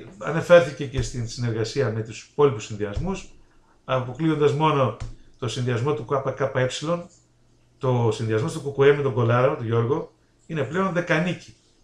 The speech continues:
της Δημοτικής Αρχής. Αυτό αναφέρθηκε, όπως και του κυρίου Τσακύρογλου, ε, ότι αναφέρθηκε σαν δεκανίκη της Δημοτικής Αρχής, παρά σαν ένας συνδυασμός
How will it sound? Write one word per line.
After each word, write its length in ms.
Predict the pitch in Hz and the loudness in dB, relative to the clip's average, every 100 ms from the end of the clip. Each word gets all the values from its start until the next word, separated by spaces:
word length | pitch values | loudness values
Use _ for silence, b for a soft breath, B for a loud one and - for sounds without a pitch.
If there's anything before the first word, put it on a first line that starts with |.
| _ | _
της 140 | 120 | -8
Δημοτικής 420 | 113 110 107 117 | -4 -4 -4 -6
Αρχής. 540 | 101 - 185 196 - - | -6 -8 -8 -8 -10 -14
Αυτό 240 | 131 - 139 | -14 -2 0
αναφέρθηκε, 540 | 107 - 170 175 165 | 0 0 -2 -2 -6
όπως 200 | 170 165 | -4 -6
και 100 | - | -8
του 100 | 127 | -10
κυρίου 200 | 165 185 | -6 -4
Τσακύρογλου, 800 | 190 208 - 143 113 160 214 - _ _ b b b - | -2 -4 -2 0 0 -2 -6 -10 _ _ b b b -6
ε, 320 | 143 135 131 | 0 2 0
ότι 420 | 135 - - 143 | -2 -6 -4 0
αναφέρθηκε 520 | 135 131 185 180 151 156 | 0 0 -4 -8 -10 -8
σαν 200 | 170 160 | -4 -4
δεκανίκη 640 | 156 147 147 170 - 107 | -2 0 0 0 -4 -8
της 180 | - 110 | -10 -8
Δημοτικής 360 | 113 107 120 | -6 -6 -6
Αρχής, 280 | 117 120 208 | -6 -4 -6
παρά 240 | - 147 131 | -4 0 0
σαν 260 | 131 120 | -2 -2
ένας 140 | 110 104 | -4 -6
συνδυασμός 760 | - 107 107 101 107 104 - | -10 -6 -4 -4 -4 -8 -12